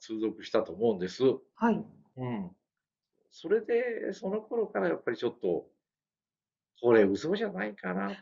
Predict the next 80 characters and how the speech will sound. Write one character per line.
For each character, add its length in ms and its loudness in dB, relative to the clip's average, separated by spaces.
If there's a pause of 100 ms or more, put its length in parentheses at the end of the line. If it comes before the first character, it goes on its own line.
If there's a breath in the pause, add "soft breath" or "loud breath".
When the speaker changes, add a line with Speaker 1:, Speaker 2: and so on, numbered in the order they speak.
Speaker 1:
て 80 -8
い 80 -4
う、 60 -6
そ 160 -2
の、 40 2
お、 640 2
お、 80 0
中 300 4
に 180 0
書 140 0
か 100 6
れ 120 8
て 100 2
い 20 0
る 80 -4
こ 160 -6
と 140 2
が 100 4
ね、 160 0
あ 160 0
ま 200 -2
り 180 0
に 60 -4
も 100 -12
都 240 -6
合 80 6
が 80 8
い 160 4
い 20 -6
し、 400 -8 (220)
Speaker 2:
は 160 2
い。 60 -2
は 40 -6
い。 60 -10
Speaker 1:
あ 80 -2
ま 160 -2
り 80 -2
に 100 -6
も 160 0
こ 200 4
う、 40 4
な 140 0
ん 80 -10
て 80 -2
い 20 -2
う 60 -6
か、 320 0 (160)
あ 40 -18
の、 680 -4
劉 140 4
備 160 0
た 120 0
ち 140 -8
が 380 0
善 280 0
で、 300 -4 (120)
曹 240 0
操 140 0
が 140 2
悪 220 -2
で、 220 0 (420 loud breath)
そ 340 -10
ん 40 -16
な 100 -8
に 80 -8
曹 260 -2
操 160 4
っ 60 -6
て 80 2
悪 320 0
い 20 -6
人 180 -12
か 200 -6
っ 120 -12 (120)
て 80 -8
い 240 4
う 80 -2
の 80 -6
が 120 0
ね、 400 -2